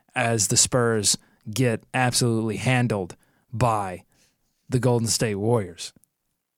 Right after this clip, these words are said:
Could they, could they be angling for a possible deal to bring Kawhi to Charlotte?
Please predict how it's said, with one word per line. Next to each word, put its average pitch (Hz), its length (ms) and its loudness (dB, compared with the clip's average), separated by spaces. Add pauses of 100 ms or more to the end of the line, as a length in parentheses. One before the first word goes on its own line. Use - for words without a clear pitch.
(200)
Could 120 220 0
they, 101 440 -4
could 127 120 0
they 117 80 2
be 113 220 -2
angling 107 560 -2
for 113 180 -2
a 98 60 -4
possible 101 640 -6 (280)
deal 107 360 0
to - 120 -10
bring 101 220 -6
Kawhi 98 440 -8 (260)
to - 100 -12
Charlotte? 98 460 -2